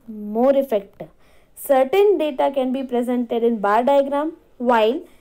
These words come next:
some requires pri-, pie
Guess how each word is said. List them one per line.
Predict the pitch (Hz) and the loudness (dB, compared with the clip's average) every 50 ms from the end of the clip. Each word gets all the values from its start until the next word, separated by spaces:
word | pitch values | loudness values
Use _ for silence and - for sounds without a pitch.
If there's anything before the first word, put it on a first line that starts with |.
| _ _ | _ _
some | - - 381 415 427 359 | -2 0 2 2 2 2
requires | 285 262 - - 247 226 202 185 190 190 196 220 302 480 554 554 - - _ _ _ _ _ - - _ - | 0 -2 -4 -4 -4 -2 -2 -2 0 0 2 2 4 2 2 0 -4 -18 _ _ _ _ _ -20 -20 _ -4
pri-, | 220 220 208 196 196 196 196 - _ _ _ - _ | -2 -2 0 0 -2 -6 -8 -12 _ _ _ -8 _
pie | - 208 202 220 302 | 0 0 2 2 2